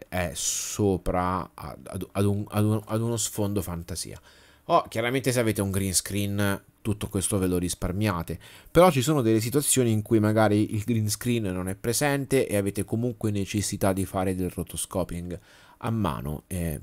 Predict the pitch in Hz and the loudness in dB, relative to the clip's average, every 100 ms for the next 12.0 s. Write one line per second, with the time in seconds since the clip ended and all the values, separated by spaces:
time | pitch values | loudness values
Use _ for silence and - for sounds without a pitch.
0 | - - 127 120 - 117 120 110 110 117 | -4 6 8 8 6 6 6 2 -2 2
1 | 117 107 - 110 107 107 101 92 90 90 | 4 2 0 -2 0 0 0 2 2 0
2 | - 85 80 80 78 - _ - 98 90 | -2 -2 -2 -2 -4 -10 _ -4 0 0
3 | 95 - - - - 95 90 90 - _ | -2 -8 -20 -12 -4 -2 -2 -4 -8 _
4 | - 104 101 98 98 87 - 107 104 104 | -8 0 2 2 0 -8 -6 -4 0 0
5 | 101 107 101 104 104 110 107 104 104 98 | 0 0 -2 0 4 4 4 0 -2 -2
6 | 101 104 95 92 98 110 139 139 - 92 | -2 -4 -6 -10 -6 -6 -4 -4 -2 -2
7 | - 95 120 - 98 85 95 98 87 92 | -2 -6 -6 -6 -8 -6 -4 -2 -2 -4
8 | 95 92 87 98 101 92 - - - - | -4 -6 -6 -6 -2 -2 -4 -14 -20 -20
9 | - 117 110 110 110 - 107 98 104 101 | -2 4 4 4 0 0 -2 -2 -2 -2
10 | 98 98 104 92 87 - 95 95 92 - | -2 0 2 2 0 -4 0 0 0 -10
11 | - _ _ - 98 90 87 85 82 78 | -20 _ _ -8 -4 0 0 -2 -6 -8